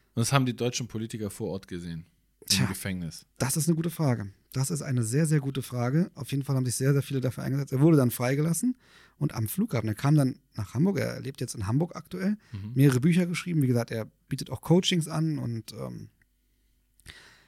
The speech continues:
Speaker 2: ist halt so ein bisschen jetzt auch eine gefeierte Person. Das heißt, am, es gibt halt Videos, wie er am Flughafen ankommt,
Speaker 1: Mhm.
Speaker 2: wo wirklich Menschenmassen ihn bejubeln, dass er endlich frei ist. Und, ähm,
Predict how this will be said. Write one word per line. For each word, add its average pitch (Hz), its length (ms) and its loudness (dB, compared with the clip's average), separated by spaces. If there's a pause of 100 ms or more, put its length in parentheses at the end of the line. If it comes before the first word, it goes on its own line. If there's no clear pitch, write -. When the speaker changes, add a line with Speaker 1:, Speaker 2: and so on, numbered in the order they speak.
(360)
Speaker 2:
ist - 160 -2
halt 113 140 2
so 107 40 0
ein 104 80 0
bisschen 147 260 2
jetzt 147 180 0
auch 113 80 -4
eine 131 320 2
gefeierte 120 500 -2
Person. 117 380 -2
Das 156 120 -2
heißt, 120 280 -4 (220)
am, 113 320 -4 (220)
es - 100 -4
gibt 147 160 2
halt 120 160 4
Videos, 151 340 2
wie 151 60 4
er 131 100 2
am 113 120 -2
Flughafen 139 420 0
ankommt, 147 480 2 (220)
Speaker 1:
Mhm. 104 160 -10
Speaker 2:
wo 101 180 -4
wirklich - 340 -4
Menschenmassen 104 720 -2
ihn 123 160 -2
bejubeln, 135 560 2
dass 113 160 -8
er 104 120 -10
endlich 107 260 -8
frei 95 260 -4
ist. 165 240 -4
Und, 123 360 -2 (640)
ähm, 117 460 2